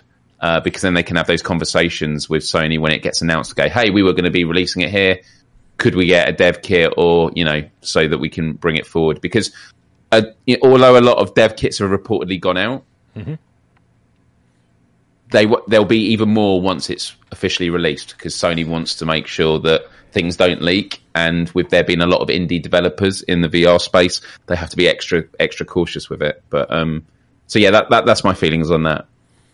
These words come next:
Speaker 2: I, uh, <sighs> I mean, I, I like where your head's at. And, and if it, and if it's some sort of,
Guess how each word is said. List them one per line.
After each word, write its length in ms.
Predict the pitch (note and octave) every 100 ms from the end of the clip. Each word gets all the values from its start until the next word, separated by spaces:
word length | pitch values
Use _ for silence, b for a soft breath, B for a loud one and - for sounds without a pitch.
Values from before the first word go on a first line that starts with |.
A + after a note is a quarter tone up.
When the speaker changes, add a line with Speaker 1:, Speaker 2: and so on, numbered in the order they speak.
| B B B B B B B B _ _
Speaker 2:
I, 200 | C3 C3+
uh, 340 | C3 B2+ B2+ -
<sighs> 40 | B B B B B B B
I 60 |
mean, 180 | C3+ D3+
I, 120 | D3
I 240 | D#3 C3 C#3
like 260 | C3+ F#3+ F#3+
where 80 |
your 140 | F#3 C#3
head's 240 | C#3 G#2+
at. 240 | G#2 F#2 - - _ _ b b b b _ _
And, 140 | A#2 B2
and 220 | C3 B2
if 120 | A#2+
it, 160 | B2+ A#2
and 100 | A#2
if 120 | A#2
it's 120 | A2+
some 160 | - C#3+
sort 240 | - C#3+
of, 140 | A2+